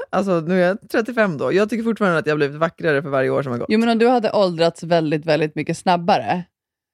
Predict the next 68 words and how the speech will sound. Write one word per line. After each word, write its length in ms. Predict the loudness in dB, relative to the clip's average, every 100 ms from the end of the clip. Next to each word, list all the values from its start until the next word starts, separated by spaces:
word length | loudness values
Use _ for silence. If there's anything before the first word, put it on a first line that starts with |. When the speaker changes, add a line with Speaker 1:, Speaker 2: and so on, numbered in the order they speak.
| _ _ _ _
Speaker 2:
alltså 140 | 0 0
att 100 | 0
det 80 |
syns 420 | -2 0 0 0 -4
på 120 | 0
det 120 | 0
att 80 | 0
du 120 | -2
såg 180 | -2 2
väldigt 340 | 2 2 -2
liksom 280 | -2 -4 0
härdad 480 | 2 2 2 2 0
ut, 360 | -4 -8 -14 -20 _ _ _ _ _ _ _
hade 160 | 0 2
du 80 | 2
inte 120 | 0
tyckt 160 | -2
att 60 | -2
det 60 | 0
var 80 |
jobbigt? 460 | 0 2 0 -4 -8 _ _ _
Speaker 1:
Det 240 | -2 0
hade 240 | 2 0 -2
jag 100 | -2
säkert 260 | -2 -4
tyckt. 240 | -8 -10 _ _
Speaker 2:
Ja. 300 | 0 2 0 -2
Speaker 1:
Men 160 | -2 0
det 100 | 2
vet 240 | 0 0
jag 100 | 0
inte, 280 | 0 -2 -6
för 80 | -2
det, 200 | 0 2
jag 140 | 2
är 40 | 2
ju 60 |
inte 180 | 0 -2
där. 300 | -2 -2 -4 -2
Speaker 2:
Nej. 280 | 0 2
Speaker 1:
Men 100 | 2
det 60 | 2
jag 100 | 0
säger 180 | 0 0
bara 100 | 0
så 60 |
här, 60 | 0
jag 160 | 0 0
kan 160 | -4
också 200 | -6 -8
samtidigt, 400 | -6 -6 -6 -6
vi 160 | -4 0
pratade 280 | 0 -2 -4
lite 160 | -4
om 40 | -4
det 60 |
här 60 | -4
med 120 | -4
kroppen 380 | -2 -4 -2 -4
förut 180 | -4 -4
också, 180 | -4 -4
att 80 |
jag 140 | -2 -2
kan 80 | -2
ibland 240 | -2 -2
tänka 260 | -4 -4 -6
mig 140 | -4
att, 220 | -6 -8